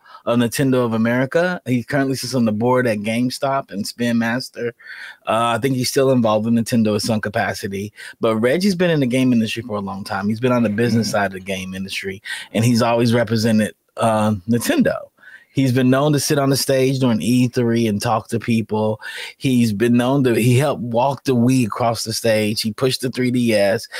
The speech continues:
Speaker 1: He even pushed the, the, the, the Switch console. Um, Nintendo put a lot behind his brother. They actually believed in him. He did all the, the research that needed to make killer consoles for Nintendo and keep the company alive.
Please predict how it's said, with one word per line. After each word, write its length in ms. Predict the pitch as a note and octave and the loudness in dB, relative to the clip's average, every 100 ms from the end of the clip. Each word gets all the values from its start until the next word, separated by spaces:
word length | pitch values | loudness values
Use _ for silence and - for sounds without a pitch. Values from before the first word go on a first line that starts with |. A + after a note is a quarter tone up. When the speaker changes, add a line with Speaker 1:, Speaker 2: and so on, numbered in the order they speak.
| - | -6
Speaker 1:
He 80 | - | 0
even 160 | D#3 D3 | 2 4
pushed 240 | E3 - | 2 0
the, 80 | B2 | -2
the, 240 | G#2 A2+ | 0 0
the, 300 | G#2 A2 G#2+ - | 2 0 0 -2
the 180 | A2+ A2+ | -2 -2
Switch 320 | - E3 - | 0 -2 0
console. 540 | - G2+ G2+ - F2+ - - - - _ | -2 -2 -2 -6 -10 -14 -20 -18 -20 _
Um, 560 | G#2 A#2 A2+ A#2 A2+ G2 _ _ _ _ _ _ | -2 0 0 2 0 -2 _ _ _ _ _ _
Nintendo 520 | C3 B2 F3 F#3+ F#3 | -2 0 2 2 2
put 140 | - F3 | 2 0
a 20 | |
lot 260 | D#3+ D#3+ C#3+ | 2 0 0
behind 320 | D3+ F3 E3 | 0 0 0
his 120 | A2 | -2
brother. 420 | G2 D#2 A#1 - - | -4 -6 -10 -18 -4
They 220 | A2+ A2+ | -2 2
actually 340 | A2 A2+ C3 A#2+ | 2 0 0 2
believed 400 | A2+ A2+ B2 A#2+ | 2 2 2 2
in 100 | A#2+ | 4
him. 360 | B2+ B2 A#2+ | 4 4 4
He 120 | A#2+ | 2
did 200 | G2+ A2 | 2 2
all 180 | A2 A#2 | 4 2
the, 220 | A2 G#2+ G2 | 2 -2 -2
the 140 | G2+ | -6
research 480 | G2+ A#2+ A#2+ A#2 A#2 | -4 -2 -2 -4 -2
that 100 | G#2 | 0
needed 320 | A2 A#2 A2+ | 2 0 -2
to 160 | A#2 G2+ - - - - | -6 -10 -12 -12 -10 -2
make 320 | A2 B2 - | 0 -2 -4
killer 300 | C#3+ C#3 C#3 | 0 2 2
consoles 540 | C#3 C#3+ F3+ C3+ A#2+ | 0 0 0 0 0
for 60 | B2+ | 2
Nintendo 360 | B2+ B2 F3 D3 | 0 2 2 2
and 100 | A#2 | 0
keep 140 | A#2+ | -2
the 80 | A#2+ | -2
company 380 | C#3 B2 B2+ B2 | -2 2 2 4
alive. 560 | A#2+ D#3+ B2 G2 G2+ | 2 2 0 -2 -6